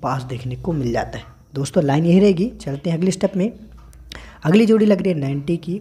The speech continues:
Open कंग देखिए दोस्तों, यहाँ पर देखने को मिल रहा है एक। यहाँ से open,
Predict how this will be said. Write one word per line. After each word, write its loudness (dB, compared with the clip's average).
Open 0
कंग -2
देखिए 0
दोस्तों, -4
यहाँ -4
पर -6
देखने -6
को -10
मिल -8
रहा -8
है -10
एक। -4
यहाँ 0
से 0
open, 2